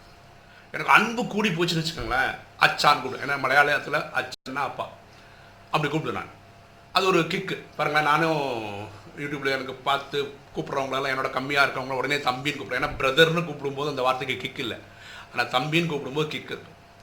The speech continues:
எல்லா தாய்மார்களையும் அம்மான்னு கூப்பிடுறேன். அது வந்து நான் பக்தியிலே பழகிட்டேன். அது எனக்கு அது கரெக்டா இருக்க மாதிரி தோணுது. நான் அப்படியே பழகிட்டேன். நான் யாரையும் சகோதரின்னு கூப்பிடுறது இல்ல, அம்மான்னு கூப்பிடுறேன். இப்ப நீங்க வீடியோ பார்க்குற ஒவ்வொருத்தரும் கடவுளை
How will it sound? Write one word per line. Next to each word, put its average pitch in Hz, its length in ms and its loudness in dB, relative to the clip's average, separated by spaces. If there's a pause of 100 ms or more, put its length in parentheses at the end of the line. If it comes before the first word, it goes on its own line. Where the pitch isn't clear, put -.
(260)
எல்லா 175 280 6
தாய்மார்களையும் 156 640 4
அம்மான்னு 135 320 0
கூப்பிடுறேன். 120 280 -4
அது 120 40 -4
வந்து 135 180 -4
நான் 139 120 0
பக்தியிலே 143 420 -2
பழகிட்டேன். 143 420 4
அது 143 80 2
எனக்கு 127 220 -2
அது 120 160 -6
கரெக்டா 143 220 0
இருக்க 139 180 0
மாதிரி 135 260 -6
தோணுது. 143 220 -2
நான் 165 160 4
அப்படியே 135 300 2
பழகிட்டேன். 127 340 -4 (1000)
நான் 143 120 0
யாரையும் 156 260 6
சகோதரின்னு 147 540 2
கூப்பிடுறது 127 280 -4
இல்ல, 110 160 -2 (580)
அம்மான்னு 117 320 -2
கூப்பிடுறேன். - 300 -12 (1120)
இப்ப 160 120 2
நீங்க 233 340 4 (320)
வீடியோ 180 220 2
பார்க்குற 165 360 2
ஒவ்வொருத்தரும் 156 600 2
கடவுளை 151 340 2